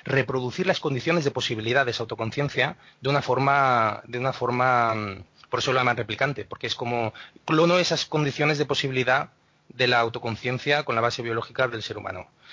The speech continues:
Al clonar esas condiciones de posibilidad, pues emerge. Tú no sabes ni cómo, porque tú, tú no controlas la autoconciencia, pero sí que in-, como a, a través de la ingeniería genética controlas esa, generar esas condiciones de, de posibilidad, porque generas la misma base biológica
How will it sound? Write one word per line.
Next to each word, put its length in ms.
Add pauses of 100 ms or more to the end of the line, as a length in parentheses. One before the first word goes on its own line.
(120)
Al 160
clonar 300
esas 180
condiciones 720
de 100
posibilidad, 420
pues 280
emerge. 440 (440)
Tú 100
no 80
sabes 200
ni 100
cómo, 260 (220)
porque 180
tú, 160
tú 80
no 140
controlas 420
la 60
autoconciencia, 520
pero 140
sí 160
que 240
in-, 300
como 180
a, 220
a 60
través 180
de 60
la 40
ingeniería 340
genética 380
controlas 560 (240)
esa, 300
generar 460
esas 240
condiciones 640 (600)
de, 220
de 160
posibilidad, 540 (140)
porque 200
generas 260
la 80
misma 240
base 180
biológica 540